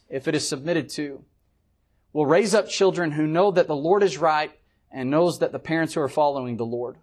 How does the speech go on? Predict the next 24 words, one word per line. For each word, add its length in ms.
are 160
right. 300
And 120
they'll 100
treasure 580
your 160
advice. 540
They'll 100
treasure 340
your 140
wisdom. 460
It 60
doesn't 260
just 220
happen 420
because 320
you 120
just 240
happen 280
to 60
have 200
a 60
good 240
kid. 380